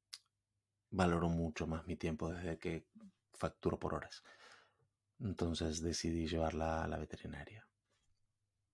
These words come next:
Mm, Donna pesaba mucho. Yo creo que pesaba más de cuarenta kilos.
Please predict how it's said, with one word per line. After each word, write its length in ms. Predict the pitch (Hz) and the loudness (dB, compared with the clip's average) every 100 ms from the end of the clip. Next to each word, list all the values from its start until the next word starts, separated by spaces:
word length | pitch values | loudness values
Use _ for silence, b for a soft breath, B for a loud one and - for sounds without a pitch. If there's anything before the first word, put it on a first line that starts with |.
| _ | _
Mm, 1080 | 110 92 87 82 82 80 80 80 80 78 76 - - _ _ _ _ _ _ _ _ _ _ _ _ _ - | 2 2 2 0 -2 -2 -2 -4 -4 -6 -8 -14 -20 _ _ _ _ _ _ _ _ _ _ _ _ _ -12
Donna 640 | - 92 87 87 87 - _ _ _ _ | -2 2 4 4 2 -2 _ _ _ _
pesaba 360 | - 87 80 76 | -2 0 0 -2
mucho. 320 | 156 - - _ _ _ _ _ _ _ _ _ _ - | -2 -4 -8 _ _ _ _ _ _ _ _ _ _ -8
Yo 120 | 87 | -4
creo 200 | 87 80 | -2 -2
que 80 | - | -4
pesaba 380 | 85 - 85 82 | -4 -2 -2 -2
más 180 | 85 82 | -4 -4
de 240 | 90 85 | -4 -4
cuarenta 420 | - 90 76 76 80 | -4 -6 -4 -6 -6
kilos. 480 | 85 78 - - | -6 -6 -10 -16